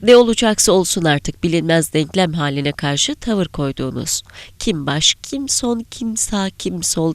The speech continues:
kim neyi istiyor ya da neye karşı bilen yok. Herkes burnundan soluyor ama ve lakin niçin soluduğu meçhul. Masadaki belirleyici rol kimdedir diye sorsanız zatlara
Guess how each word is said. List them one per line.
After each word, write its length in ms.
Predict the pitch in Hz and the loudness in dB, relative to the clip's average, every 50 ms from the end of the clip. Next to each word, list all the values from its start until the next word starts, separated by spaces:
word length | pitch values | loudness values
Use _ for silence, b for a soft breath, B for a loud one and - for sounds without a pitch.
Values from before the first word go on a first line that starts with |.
| - - | -4 -8
kim 320 | - - 311 269 208 165 | -6 -4 -4 -4 -4 -2
neyi 200 | 165 185 233 - | 0 0 0 0
istiyor 460 | - - - - - - - 147 147 | 0 -2 -4 -4 -4 -4 -4 -4 -4
ya 200 | 143 151 156 156 | -2 -2 -4 -2
da 80 | - 147 | -2 -4
neye 280 | 117 120 139 160 240 262 | -2 0 2 2 2 0
karşı 400 | - - 208 190 185 - - 320 - | 0 -2 -2 0 0 0 -2 -2 -2
bilen 280 | 254 240 247 240 233 208 | 0 2 2 2 2 4
yok. 320 | 190 170 139 - - - B B B B B | 4 4 4 2 -2 -18 B B B B B
Herkes 500 | B 349 359 - - 320 302 - - - | B -4 -2 -2 -2 0 0 0 0 0
burnundan 460 | 247 247 220 220 214 196 175 165 151 | -2 -2 -2 -2 -2 -2 -2 -2 -2
soluyor 440 | 143 - - 147 139 143 156 226 - - | -2 -4 -4 -2 0 2 2 2 2 2
ama 320 | - 175 170 175 175 170 160 | 0 0 0 0 0 0 0
ve 120 | 170 165 | 0 0
lakin 340 | 165 160 160 - - 196 185 B B B B B - | 0 0 -2 -2 -4 -4 -4 B B B B B -4
niçin 360 | 240 285 269 - - - 165 | -2 -2 -2 -2 -2 -2 -2
soluduğu 540 | 151 - - 165 156 156 151 - 220 262 339 - | -2 -2 -4 -4 -4 -4 -4 -4 -4 -6 -6 -6
meçhul. 380 | - 302 - - - - 147 135 135 - B B B B B B | -6 -6 -2 -2 0 0 0 -4 -6 -12 B B B B B B
Masadaki 540 | 147 165 - - 240 220 220 214 - 185 | 4 6 6 6 6 4 2 2 0 2
belirleyici 600 | 175 180 180 185 185 185 190 185 175 - 214 196 | 2 2 2 2 0 0 0 0 0 0 0 0
rol 160 | 160 147 139 127 | 0 0 -2 -2
kimdedir 560 | - - - 180 160 156 160 151 - 143 - | -4 -4 -4 -2 2 2 2 2 0 -4 -4
diye 200 | - 143 135 139 | -2 -2 -2 0
sorsanız 680 | 143 - - 175 151 - - 147 139 139 147 185 - | 0 0 0 0 0 0 0 -2 0 0 0 0 2
zatlara 520 | - 165 151 - - - 151 - 147 156 | 0 0 0 0 -2 -2 2 2 2 0